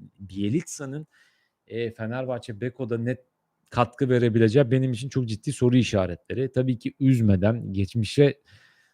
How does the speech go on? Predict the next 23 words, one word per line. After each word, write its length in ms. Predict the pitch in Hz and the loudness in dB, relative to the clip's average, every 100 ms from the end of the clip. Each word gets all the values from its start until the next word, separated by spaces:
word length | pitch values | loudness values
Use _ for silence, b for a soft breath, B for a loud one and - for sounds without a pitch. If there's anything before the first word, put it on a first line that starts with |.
| _ | _
saygıdan 680 | - 120 123 123 135 135 117 | -2 0 0 2 2 2 2
dolayı 400 | 104 104 139 127 | 2 2 2 4
ben 240 | 135 131 | 4 2
şey 220 | 117 147 | 2 6
yapılması 440 | 120 104 98 92 101 | 6 4 0 -2 -2
gerektiğine 360 | 92 - 92 | -2 -2 -2
inanıyorum. 280 | 92 92 95 | -2 -2 0
Güzellikle 360 | 107 127 131 127 | 6 8 10 8
yoldan 280 | 123 123 | 6 4
ayrılması 460 | 117 110 117 120 127 | 2 0 0 -4 -4
gerektiğine 420 | 127 123 131 131 | -4 -6 -8 -10
inanıyorum. 440 | 131 127 123 127 - | -10 -10 -10 -10 -8
Oradan 380 | 107 117 110 | -8 -8 -10
bütçe 260 | 98 - 127 | -14 -12 -10
açmamız 340 | 123 131 131 | -10 -12 -8
gerektiğine 480 | 120 127 120 131 127 | -2 -2 -2 -4 -8
inanıyorum. 540 | 131 127 123 123 131 123 | -6 -4 -2 -2 0 2
Bu 220 | 123 107 | 0 4
Bielitsa'ya 460 | 120 123 - 127 | 4 4 6 4
saygısızlık 720 | 113 123 123 127 131 127 120 - | 6 4 4 2 2 0 0 -2
değil, 100 | 139 | -2
tam 180 | 127 127 | 0 0
tersi. 400 | 120 107 - | 2 2 2